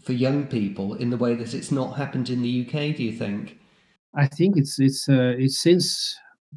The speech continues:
Speaker 2: the Royal Academy started in nineteen seventy here, and, uh, we started nineteen eighty-six in England. Uh, also the work of Ellegard. Ellegard's work was phenomenal. I mean, he wa-, he was a, such,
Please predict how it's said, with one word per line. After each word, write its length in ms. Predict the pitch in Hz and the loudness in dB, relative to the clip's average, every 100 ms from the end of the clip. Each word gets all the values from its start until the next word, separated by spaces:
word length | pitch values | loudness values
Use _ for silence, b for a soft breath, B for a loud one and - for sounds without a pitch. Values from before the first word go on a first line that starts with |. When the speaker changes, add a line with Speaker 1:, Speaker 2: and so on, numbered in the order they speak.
| - 139 | -18 -4
Speaker 2:
the 80 | 143 | 4
Royal 180 | 143 151 | 6 6
Academy 400 | 156 170 170 156 | 6 2 4 6
started 500 | 143 147 151 151 139 143 | 4 4 2 4 0 2
in 220 | 131 131 | 2 4
nineteen 640 | 139 147 143 143 139 131 - | 6 8 6 6 6 6 2
seventy 760 | - 139 131 127 117 127 127 - | 4 4 6 4 2 -4 -6 -8
here, 220 | - 113 | -6 -6
and, 340 | 113 120 120 135 | -6 -8 -8 -8
uh, 100 | 123 | 2
we 160 | 135 | 4
started 460 | 127 - 123 127 120 | 4 2 0 0 0
nineteen 340 | 127 120 123 | 2 2 0
eighty-six 540 | 113 117 110 - 131 113 | 0 -4 -4 0 0 0
in 120 | 107 | 0
England. 360 | 110 110 107 - B B B B B B - | 0 0 -2 -6 B B B B B B 2
Uh, 240 | 131 127 - | 4 4 8
also 320 | 147 143 143 | 8 10 10
the 120 | 131 | 10
work 280 | 123 131 135 | 10 8 8
of 80 | 131 | 8
Ellegard. 500 | 113 110 107 104 - - _ - | 8 6 4 2 -2 -12 _ -2
Ellegard's 720 | 127 120 113 104 107 - - | 2 2 2 -2 -2 -8 -6
work 260 | 120 110 - | -2 -2 -4
was 160 | 107 | -10
phenomenal. 640 | - 113 110 104 107 101 - _ _ | -2 0 0 0 -2 -4 -6 _ _
I 100 | 123 | -4
mean, 80 | 123 | 6
he 100 | 143 | 10
wa-, 140 | 135 | 10
he 160 | 131 135 | 10 10
was 240 | 127 117 | 10 6
a, 200 | 117 110 110 | 4 -2 -6
such, 500 | - - 147 147 - | -8 4 4 4 -10